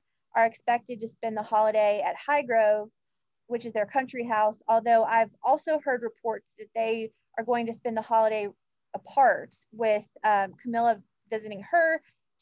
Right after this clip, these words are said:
two older children from her first marriage to Andrew Parker Bowles.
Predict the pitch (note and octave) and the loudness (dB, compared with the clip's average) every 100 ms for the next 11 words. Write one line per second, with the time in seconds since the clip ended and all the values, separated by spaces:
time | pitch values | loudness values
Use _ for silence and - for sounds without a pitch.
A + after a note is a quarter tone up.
0 | - C4 B3+ A#3+ - A3 A3 A3 A3 A#3 | -10 -8 -6 -6 -4 -4 -2 -4 -4 -4
1 | G#3+ G#3+ G#3 G#3 A3+ G3+ - A3+ A3+ A3 | -4 -6 -6 -6 -6 -6 -8 -8 -6 -10
2 | - A3 G#3 G3+ F#3+ - _ A3 G3+ G3+ | -8 -8 -4 -4 -4 -12 _ -8 -4 -4
3 | G3+ _ _ _ _ _ - A3+ G#3+ A3 | -6 _ _ _ _ _ -8 -8 -8 -6
4 | A3+ G3+ G3+ F#3+ F3+ - - _ | -2 -2 -4 -4 -6 -6 -20 _